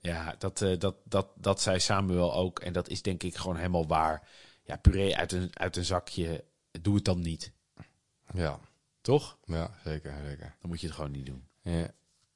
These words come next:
Speaker 2: Een andere don't hebben we denk ik ook al de, eh, voorbij laten komen is, eh, als je nou puree maakt, eh, roer er niet te lang in.
Speaker 1: Nee, want dan krijg je lijm. Niet lekker. Wordt, wordt, wordt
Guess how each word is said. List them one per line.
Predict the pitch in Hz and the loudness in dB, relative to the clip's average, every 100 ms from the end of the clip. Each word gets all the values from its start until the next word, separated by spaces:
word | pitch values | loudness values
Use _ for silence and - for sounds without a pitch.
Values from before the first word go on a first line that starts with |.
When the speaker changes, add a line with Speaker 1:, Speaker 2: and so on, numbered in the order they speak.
| _ | _
Speaker 2:
Een | - 117 | 0 2
andere | 123 131 120 | 4 4 4
don't | 107 113 110 | 8 8 8
hebben | 110 104 | 2 2
we | 104 | 0
denk | 101 101 | 0 0
ik | - | -2
ook | 107 | 0
al | 101 98 | 0 2
de, | 95 - _ | -2 -4 _
eh, | - 95 95 | -6 -6 -2
voorbij | - 98 98 | 2 4 6
laten | 95 90 - | 6 2 0
komen | 95 90 90 | 0 2 0
is, | 87 95 | -2 -2
eh, | 87 | -2
als | 85 95 | -2 -4
je | 98 | -2
nou | 90 | -4
puree | - 90 90 | -2 0 2
maakt, | 87 82 82 - | 2 0 -2 -2
eh, | 82 | -2
roer | 82 92 95 | 0 0 2
er | 90 | 2
niet | 85 | 2
te | 87 | 2
lang | 82 90 | 0 2
in. | 107 147 - _ _ | 0 -4 -10 _ _
Speaker 1:
Nee, | - 123 - | -6 -6 -6
want | - | -10
dan | 107 | -2
krijg | 110 - | 0 2
je | 101 | 4
lijm. | 101 104 120 - _ - | 6 6 2 -8 _ -2
Niet | 110 | 2
lekker. | 113 107 104 98 104 - _ | 4 4 4 0 -2 -12 _
Wordt, | - 87 80 | -12 -10 -8
wordt, | 85 87 - | -10 -10 -12
wordt | - | -14